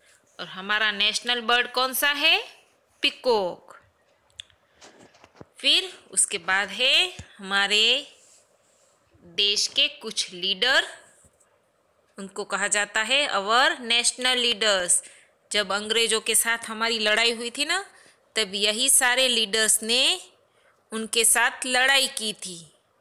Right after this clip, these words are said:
ताकि हमको आज़ादी मिल पाए। उसमें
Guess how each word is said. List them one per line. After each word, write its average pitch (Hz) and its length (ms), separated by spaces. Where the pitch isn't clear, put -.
ताकि 185 280
हमको 202 440
आज़ादी 254 600
मिल 220 240
पाए। 151 220
उसमें 247 580